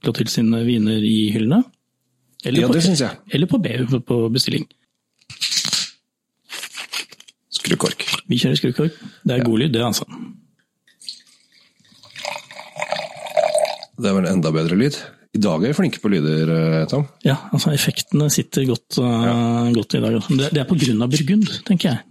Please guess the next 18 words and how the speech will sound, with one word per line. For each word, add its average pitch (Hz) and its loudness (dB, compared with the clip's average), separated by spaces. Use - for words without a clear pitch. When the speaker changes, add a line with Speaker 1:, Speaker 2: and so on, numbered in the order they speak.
Speaker 2:
<laughs> - -2
Jo, 139 2
men 180 4
det 147 2
må 95 2
jo, 143 0
altså, 107 0
vi 107 2
er 87 -2
jo 131 4
her 180 0
for 170 -2
å 160 2
inspirere 98 2
og 101 2
glede 82 2
og 82 2
sjarmere. 90 2